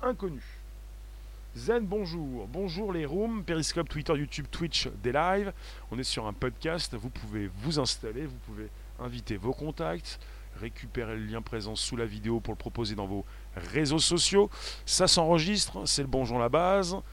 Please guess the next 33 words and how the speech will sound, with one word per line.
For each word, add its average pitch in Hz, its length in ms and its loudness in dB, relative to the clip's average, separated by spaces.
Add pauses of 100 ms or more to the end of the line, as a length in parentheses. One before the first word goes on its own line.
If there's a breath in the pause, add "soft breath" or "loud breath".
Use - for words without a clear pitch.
(280 loud breath)
sur - 500 0
SoundCloud, 151 720 4 (300 loud breath)
l'Apple 170 340 4
Podcast, 160 640 2 (160)
Spotify. - 460 -10 (2000 loud breath)
Nathalie, 202 320 0
tu 185 140 -8
nous 185 100 -2
dis 190 180 -4
la 185 80 2
reconnaissance 160 500 -2
faciale, 175 520 -2
deux 147 100 -4
points, 170 360 -4
entre 147 420 -6
hypersécurité 156 1000 -6 (380 loud breath)
et 135 220 -2
hyper-intrusion. 151 1080 0 (480 loud breath)
Pour 92 180 -6
savoir 110 380 -2
qui 107 160 -8
vous 95 200 -6
êtes, 135 120 2
ce - 80 -6
que - 100 -6
vous 90 160 -4
faites, 131 320 0
d'où 104 80 0
vous 95 160 -4
venez, 123 300 0
où - 80 -6
vous 98 200 -4
allez, 123 280 2